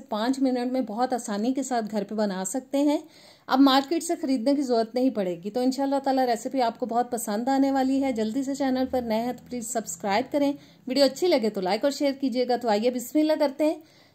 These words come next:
जी, मैंने दो आलू लेके उनको छील के अच्छे से वॉश करके प्लेट में रख लिया है। अब मैं ले रही हूँ एक कटर, जिससे हम इस चिप्स को काटेंगे। अभी मैं एक दो स्लाइस काट के आपको बताऊँगी कि स्लाइस का कितना मोटा या पतला होना ज़रूरी है।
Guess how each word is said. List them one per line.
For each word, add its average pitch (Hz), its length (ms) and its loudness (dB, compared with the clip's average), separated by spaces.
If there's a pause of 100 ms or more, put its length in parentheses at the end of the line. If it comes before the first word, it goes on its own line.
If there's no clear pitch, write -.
जी, 277 120 2
मैंने 294 280 6
दो 240 240 4
आलू 277 280 6
लेके 240 320 2
उनको 285 240 2
छील 254 240 -6
के 254 120 -2
अच्छे 269 280 -4
से 294 120 -2
वॉश 202 320 -2
करके 254 240 -4
प्लेट 220 340 -2
में 240 80 -2
रख 202 260 -4
लिया 262 180 0
है। 294 240 0 (380)
अब 254 160 2
मैं 311 200 8
ले 254 240 4
रही 262 120 2
हूँ 294 360 4
एक 247 300 -2 (140)
कटर, 247 360 2
जिससे 262 300 -4
हम 254 220 0
इस 240 140 -8
चिप्स 262 220 -8
को 269 140 -2
काटेंगे। 262 560 0
अभी 262 300 -2
मैं 269 240 0
एक 240 220 -2
दो 277 120 0
स्लाइस 220 400 -2
काट 214 280 0
के 254 80 -2
आपको 240 220 -2
बताऊँगी 226 600 0
कि 285 140 -2
स्लाइस 202 360 -2
का - 120 -6
कितना 254 360 -6
मोटा 202 360 0
या 254 140 2
पतला 208 300 -2
होना 214 300 -2
ज़रूरी 175 460 -6
है। 165 200 -12